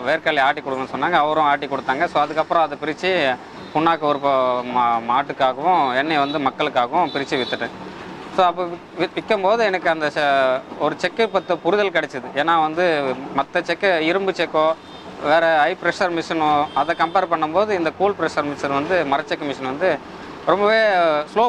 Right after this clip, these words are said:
ப்ராசஸிங் தான். ரெண்டுமே வுட்டு தான். கீழே இருக்கிற அடி மரம், வாகை மரம்னு சொல்லுவாங்க, அதுவும் வுட்டு தான். மேலே இருக்கிற உலக்கை, அது ரெண்டு வுட்டு தான்.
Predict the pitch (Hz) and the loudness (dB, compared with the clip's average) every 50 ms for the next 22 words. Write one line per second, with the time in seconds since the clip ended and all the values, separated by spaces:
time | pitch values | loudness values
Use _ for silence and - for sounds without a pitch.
0 | 226 208 180 175 160 165 160 143 135 131 127 113 127 143 165 185 196 202 202 196 | 2 2 0 0 0 -2 -4 -2 0 -2 -2 0 0 -2 0 0 0 0 2 2
1 | 185 170 156 151 139 151 170 170 - 165 170 165 160 156 147 143 143 156 165 156 | 2 2 2 2 2 2 2 0 0 0 0 2 2 2 4 2 2 2 0 0
2 | 139 131 123 123 127 143 160 165 160 151 139 139 135 123 - 113 113 117 127 139 | 0 0 2 2 0 0 2 0 0 0 0 -2 -2 -2 -2 -2 0 0 2 2
3 | 131 135 156 156 143 135 120 113 123 151 190 202 - - - - - - - - | 0 0 0 -2 -4 -2 -2 0 0 0 0 -2 -6 -16 -20 -18 -16 -14 -6 0
4 | 160 170 185 190 170 160 156 151 147 147 143 135 135 135 147 160 170 165 - 131 | 2 2 2 2 0 0 0 2 2 4 4 4 2 2 0 0 0 0 -2 -2
5 | 127 - - - 143 151 156 156 156 165 156 139 123 113 113 117 | -2 -2 -2 -2 -2 0 0 0 0 0 0 -2 -2 -2 -4 -6